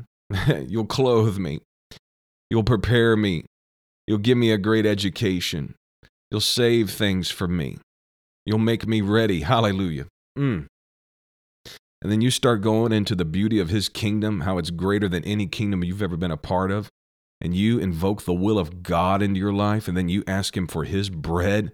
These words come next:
You ask him, "Amen," to forgive you and to help him f-, help you forgive others, to lead you away from temptation. Don't be led into an evil place. And then declare that the kingdom belongs to him, the glory, the power forever.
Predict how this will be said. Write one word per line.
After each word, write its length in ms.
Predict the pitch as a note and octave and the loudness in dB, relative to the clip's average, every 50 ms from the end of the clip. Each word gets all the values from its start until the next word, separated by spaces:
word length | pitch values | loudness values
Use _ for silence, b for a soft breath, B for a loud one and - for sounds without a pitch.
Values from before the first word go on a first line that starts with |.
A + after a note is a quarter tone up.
| _ _ _ _ _ _ _ _ - | _ _ _ _ _ _ _ _ 0
You 180 | G2 G#2+ A2 - | 0 2 2 0
ask 380 | G#2 G#2+ A2 G#2+ - - - | 0 -2 0 -2 -2 -2 -2
him, 160 | A2+ G2+ F#2 - | -2 -2 -2 -2
"Amen," 500 | F#2+ G2 G2+ G#2 G2 F#2+ G2+ G2 G2+ F#2+ | -2 -2 0 0 0 0 0 -2 -2 -2
to 60 | F#2 | -4
forgive 520 | - - E2+ D#2 E2+ - G2 A2 G#2+ G#2+ | -4 -6 -8 -8 -8 -4 -2 -2 0 0
you 160 | G#2+ G#2 G#2+ G#2 | 0 0 0 0
and 100 | F#2+ E2+ | 0 0
to 60 | E2 | -2
help 320 | D2 E2 G#2+ A2 G2+ - | -2 0 -2 -2 -2 -2
him 200 | A2+ G#2+ G2 F#2+ - | -2 -4 -4 -4 -6
f-, 80 | - - _ | -10 -14 _
help 220 | F2+ G#2 G2+ - - | -8 -8 -6 -6 -4
you 140 | F2+ G2+ | -4 -4
forgive 420 | G2+ - F#2 E2+ E2 F#2 F#2+ F2+ - - | -4 -4 -6 -6 -4 -4 -4 -4 -4 -2
others, 480 | F#2 F#2+ G2 G2+ G#2+ A2 A2+ - - - _ _ _ _ _ _ _ _ _ - | -2 -2 0 0 -2 -4 -4 -6 -10 -14 _ _ _ _ _ _ _ _ _ -8
to 60 | - | -4
lead 260 | F2 F#2+ G2+ G#2+ G#2 | 0 0 0 0 0
you 120 | G2+ G2 | 0 0
away 300 | F#2 F2+ F2 F#2+ G2+ G#2 | 0 0 0 0 0 0
from 200 | G#2+ - F2 E2 | -2 -2 -4 -6
temptation. 720 | D#2 - G#2+ F2+ E2 - G#2+ G2+ G2+ G2+ - A2 A2 G#2+ G#2 | -4 -4 -4 -6 -4 -2 -2 -2 -2 -2 -2 -4 -4 -2 -2
Don't 180 | F2+ G2 G2 D#2 | -2 -4 -4 -4
be 100 | - E2+ | -4 -6
led 420 | D2 E2+ F2 F#2+ G2+ G#2+ G#2+ F#2+ - - _ _ _ _ _ _ _ | -4 -2 -2 0 0 0 -2 -4 -6 -12 _ _ _ _ _ _ _
into 240 | - F2+ E2+ F#2 E2+ | -6 -4 -2 -2 -2
an 120 | E2+ D2+ - | -2 -4 -4
evil 340 | - F#2 G#2 G#2 F#2+ F#2 E2 | -4 -2 -2 -2 -2 -2 -4
place. 720 | D2 - - - F2+ F2 E2+ F#2 A2 A2+ - - - - - _ _ _ _ _ _ _ _ _ _ _ _ _ _ _ _ _ _ _ _ _ _ - | -4 -6 -6 -4 -2 0 0 0 0 -2 -2 -4 -4 -6 -8 _ _ _ _ _ _ _ _ _ _ _ _ _ _ _ _ _ _ _ _ _ _ -10
And 140 | - F2+ F#2+ | -6 -2 0
then 100 | G#2+ G#2+ | 0 0
declare 440 | G2+ G2 D#2 - G#2 G#2 G#2+ G#2+ G#2 | 0 -2 -2 -2 0 2 2 2 2
that 180 | F#2+ G2 E2+ | 2 0 -2
the 100 | - E2+ | -2 -4
kingdom 400 | D#2 - - A2 G#2+ G#2+ G#2+ G#2 | -6 -4 -4 -2 -2 0 0 0
belongs 400 | F#2 F2+ F2+ F#2+ G2+ G2+ G2+ F#2 - | 0 0 0 0 -2 -2 -4 -4 -4
to 80 | F2 | -4
him, 280 | E2+ G2 G2 G#2 A2 G#2 | -4 -2 -2 -4 -4 -4
the 80 | F2 E2 | -6 -6
glory, 340 | D#2 F2+ F2+ F#2+ G2+ G2+ | -4 -2 -2 0 0 0
the 100 | F#2+ E2+ | 0 -2
power 340 | D2+ - - G2 F#2+ G2+ G2+ | -4 -4 -2 -2 0 -2 -2
forever. 520 | F#2+ - - - - F#2+ G2+ G#2 A2 A2+ | -4 -6 -6 -4 -4 -4 -2 -2 -4 -4